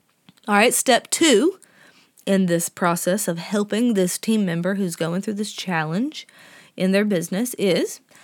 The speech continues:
help them clarify exactly what it is they want. So if you listen to the last few episodes, we talked about the process of how to get from here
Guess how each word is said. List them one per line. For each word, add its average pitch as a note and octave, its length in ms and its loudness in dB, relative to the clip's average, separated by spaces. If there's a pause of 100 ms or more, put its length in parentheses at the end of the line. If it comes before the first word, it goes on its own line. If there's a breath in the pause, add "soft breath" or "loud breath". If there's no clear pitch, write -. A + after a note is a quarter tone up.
(300 soft breath)
help C#4 360 2
them G#4 200 2 (100)
clarify F3+ 880 2
exactly G#3+ 1160 0 (100)
what G#3 260 2
it F#3 140 2
is F3 160 0
they E3 160 2
want. D3+ 500 -6 (720 soft breath)
So F#3+ 600 4 (160)
if G#3 140 -2
you G#3 80 2
listen A3+ 300 4
to A3 100 4
the G3+ 100 4
last G3 320 4
few F#3+ 120 2
episodes, F#3 440 2
we G3 120 0
talked A3+ 320 2
about A3 180 0
the - 60 -8
process F3+ 720 2
of F3+ 120 -4
how G3+ 160 4
to A#3 60 -2
get G3+ 240 -2
from F3 160 -2
here D#4+ 340 2